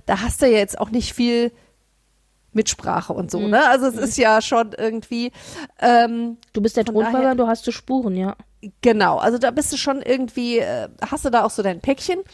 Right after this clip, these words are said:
Speaker 1: Und dann versöhnen sie sich da ja auch kurzfristig und denkst so, „Mei, es kann alles noch was werden, ja.“
Speaker 2: Ja.
Speaker 1: Und dann fängt dieser Depp an, eifersüchtig zu sein auf die Gunst der, der Öffentlichkeit gegenüber Diana, wo ich mir dachte,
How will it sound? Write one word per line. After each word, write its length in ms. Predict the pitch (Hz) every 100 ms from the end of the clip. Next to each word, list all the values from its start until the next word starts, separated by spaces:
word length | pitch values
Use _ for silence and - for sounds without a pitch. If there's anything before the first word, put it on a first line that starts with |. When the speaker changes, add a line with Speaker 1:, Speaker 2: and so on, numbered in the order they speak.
| - - - _ _ _ _ _ _ _ _
Speaker 1:
Und 300 | 269 254 -
dann 180 | 226 233
versöhnen 400 | 226 247 208 285
sie 120 | -
sich 160 | 381 339
da 80 | 311
ja 140 | 302
auch 100 | -
kurzfristig 540 | - 349 - - 294 285
und 80 | 285
denkst 160 | 302
so, 80 | 415
„Mei, 760 | 440 466 480 523 539 539 523 480
es 100 | -
kann 240 | - 427
alles 300 | 427 427 440
noch 160 | 427 415
was 160 | 415 381
werden, 440 | 403 427 453 440
ja.“ 100 | 349 415 440 453
Speaker 2:
Ja. 400 | 247 247 277 294
Speaker 1:
Und 320 | - 233 214 208
dann 180 | 240
fängt 380 | 269 - 254 226
dieser 300 | 233 226 202
Depp 400 | 196 - 240 -
an, 240 | - 214 220
eifersüchtig 720 | - 202 220 185 185 202 -
zu 100 | 196
sein 340 | 175 175 196 -
auf 200 | 190 -
die 180 | 202 165 -
Gunst 500 | 233 285 285 - - - _ -
der, 400 | 180 160 - 190
der 240 | 185 190
Öffentlichkeit 760 | 233 254 240 208 - - 180 190
gegenüber 420 | 196 185 175 180
Diana, 460 | 175 170 160 170 - - -
wo 80 | -
ich 100 | 208
mir 120 | 233
dachte, 400 | 214 202 - 208